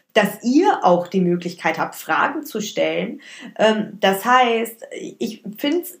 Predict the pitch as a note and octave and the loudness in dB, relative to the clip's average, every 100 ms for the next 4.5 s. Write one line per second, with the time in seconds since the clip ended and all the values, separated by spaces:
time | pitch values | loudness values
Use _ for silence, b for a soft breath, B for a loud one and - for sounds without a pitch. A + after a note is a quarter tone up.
0 | - C4+ D4+ C4 A#3 B3+ B3 A3+ A3+ - | -4 2 4 6 4 2 -2 -2 0 0
1 | - - - G3 - C4+ C4+ - - F#3+ | 2 0 0 -4 -4 -4 -4 -6 -8 -6
2 | - G3+ G#3+ B3+ - C4 A#3 A3+ A3 A3+ | -4 0 2 0 -4 -2 0 -2 -2 -2
3 | A#3+ A3 - G3+ G#3+ G#3 G3+ G3+ - F#3+ | -2 -4 0 0 0 -2 -2 0 0 0
4 | G#3 G3+ G3 G3 | -2 0 0 0